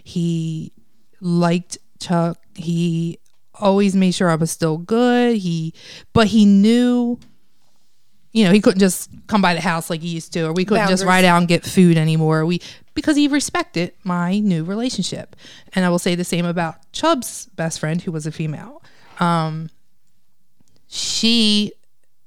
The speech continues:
Speaker 1: you know, I do her hair still to this day. Um,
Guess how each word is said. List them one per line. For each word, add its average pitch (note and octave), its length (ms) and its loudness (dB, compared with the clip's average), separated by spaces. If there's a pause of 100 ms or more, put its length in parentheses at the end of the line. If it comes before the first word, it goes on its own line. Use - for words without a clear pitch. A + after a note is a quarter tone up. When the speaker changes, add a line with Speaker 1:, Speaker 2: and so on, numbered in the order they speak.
(720)
Speaker 1:
you G3 120 -2
know, F3+ 100 4
I F3 120 4
do E3+ 180 -2
her D#3+ 120 0
hair F#3+ 300 2
still F3 240 -6
to F3+ 100 -6
this D#3+ 260 -4
day. G3+ 580 0 (440)
Um, D#3+ 500 -4